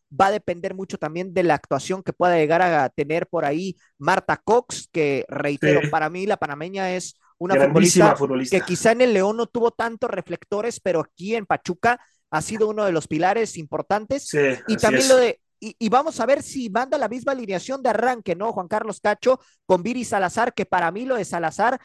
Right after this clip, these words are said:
Speaker 1: me agrada más de revulsiva, fíjate. A mí me gusta
Speaker 2: Sí,
Speaker 1: mucho
Speaker 2: sí,
Speaker 1: cómo
Speaker 2: sí,
Speaker 1: juega
Speaker 2: sí.
Speaker 1: esa chava, pero,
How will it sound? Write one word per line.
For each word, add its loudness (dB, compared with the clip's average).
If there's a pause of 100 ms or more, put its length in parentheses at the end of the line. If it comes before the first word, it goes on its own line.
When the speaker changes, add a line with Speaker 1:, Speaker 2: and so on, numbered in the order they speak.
(140)
Speaker 1:
me -4
agrada 0
más -4
de -4
revulsiva, -2
fíjate. -8
A 0
mí 0
me -2
gusta 2
Speaker 2:
Sí, 8
Speaker 1:
mucho 4
Speaker 2:
sí, 2
Speaker 1:
cómo 4
Speaker 2:
sí, 2
Speaker 1:
juega 4
Speaker 2:
sí. 4
Speaker 1:
esa 0
chava, 2 (300)
pero, 0